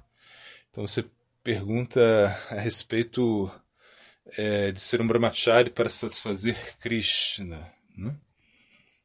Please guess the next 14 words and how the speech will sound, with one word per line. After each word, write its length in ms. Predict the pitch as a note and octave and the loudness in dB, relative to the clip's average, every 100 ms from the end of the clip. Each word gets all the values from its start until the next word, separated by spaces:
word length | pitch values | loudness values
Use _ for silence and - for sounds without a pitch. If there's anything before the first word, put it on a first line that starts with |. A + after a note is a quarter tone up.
| - | -6
Bom, 160 | C#3 F2+ | -4 -4
brahmachari, 840 | F#2 A2 - A#2 A2+ A#2+ A2+ G2+ | -4 -4 0 0 2 2 2 0
é, 280 | G2+ G2+ G2 | -4 -4 -4
significa 920 | F#2 - C#3+ A2+ - G#2+ - A2 F#2 C2+ | -4 -4 -4 -6 -6 -6 -2 -2 -2 -6
aquele 440 | F#2 F2+ G2+ G2 G2+ | -10 -8 -8 -6 -8
que 360 | - F#2+ F2+ | -10 -10 -6
adora 520 | E2+ E2 F2+ F#2 F2+ - - _ - | -6 -4 -2 -2 -4 -6 -20 _ -6
o 60 | |
espírito, 720 | F2+ - - A2 F2+ D2+ - - | 2 2 2 -4 -6 -8 -16 -20
aquele 280 | - - F2 | -14 -10 -8
que 100 | - | -6
adora 240 | E2 E2+ E2+ | -4 -4 -4
o 40 | |
Brahman. 420 | E2 E2+ F2+ F2 | -6 -6 -6 -10